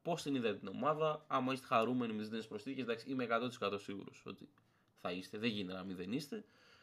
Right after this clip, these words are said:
Αλλά ναι, απλά λέμε ποιος σας άρεσε περισσότερο από τους, ε, νέους μας παίκτες.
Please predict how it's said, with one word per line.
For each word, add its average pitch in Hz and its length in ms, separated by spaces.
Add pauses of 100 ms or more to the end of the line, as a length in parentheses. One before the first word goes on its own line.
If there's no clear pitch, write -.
(200)
Αλλά 196 240
ναι, 170 100
απλά 151 260
λέμε 190 440
ποιος 208 280
σας 185 200
άρεσε 165 260
περισσότερο 135 520
από 120 200
τους, 113 680
ε, 107 340
νέους 113 220
μας 98 180
παίκτες. 196 680